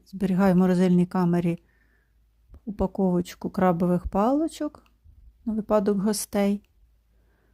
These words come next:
Додаю все в тарілку. Чесник.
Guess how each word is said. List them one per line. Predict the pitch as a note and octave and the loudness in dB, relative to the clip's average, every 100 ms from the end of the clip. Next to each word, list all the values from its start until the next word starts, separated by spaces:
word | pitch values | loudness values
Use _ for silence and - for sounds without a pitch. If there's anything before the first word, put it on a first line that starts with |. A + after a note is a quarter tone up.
| _ _ - | _ _ -2
Додаю | G3 G#3 F#3+ | 2 4 2
все | F3 F3+ | 0 -4
в | F3 | -4
тарілку. | F3+ E3+ E3+ F#3+ A#3 C#4+ D4 - _ _ _ _ _ _ _ _ _ _ _ _ _ _ _ _ _ _ _ _ _ - | -2 -2 0 0 -2 -4 -4 -6 _ _ _ _ _ _ _ _ _ _ _ _ _ _ _ _ _ _ _ _ _ -12
Чесник. | G#3+ F#3 - F#3 E3+ F#3 A#3+ | -8 -4 0 2 2 0 -2